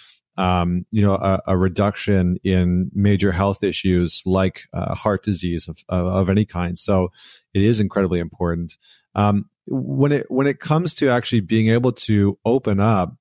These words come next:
and, and begin to express ourselves, because, you know, we've kind of talked about some of the challenges and blocks that individuals face. And I, you know, I think that there's so many, so many challenges and blocks that people face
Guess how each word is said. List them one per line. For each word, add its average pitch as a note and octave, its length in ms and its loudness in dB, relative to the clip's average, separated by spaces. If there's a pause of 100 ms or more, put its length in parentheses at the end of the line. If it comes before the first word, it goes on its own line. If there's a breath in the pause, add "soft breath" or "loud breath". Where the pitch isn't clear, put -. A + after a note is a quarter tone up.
and, G#2 420 2
and G2+ 180 -2
begin G#2+ 280 0
to B2+ 140 2
express A2 540 -2
ourselves, F2+ 440 -2
because, A2 260 -4
you A#2 60 4
know, G#2+ 220 2 (280 loud breath)
we've C#3+ 140 2
kind C#3 160 0
of G#2 80 -4
talked A2+ 280 0
about G#2+ 220 0
some G#2+ 140 0
of G2+ 40 4
the F#2+ 80 2
challenges G#2 540 2
and F2 100 -6
blocks G2 540 -2
that G#2 160 0
individuals F#2 500 0
face. A2 440 0
And F#2 160 -4 (520 loud breath)
I, A2 180 -2
you B2+ 80 2
know, A#2 80 4
I G2+ 80 2
think A#2+ 180 -2
that G2+ 100 -2
there's F#2+ 200 -2
so C3 560 2
many, G#2 560 2 (380)
so C3 300 0
many A#2 200 4
challenges G2+ 440 2
and F2 120 -8
blocks F#2+ 340 0
that G2+ 140 -6
people G2+ 260 -8
face - 480 -2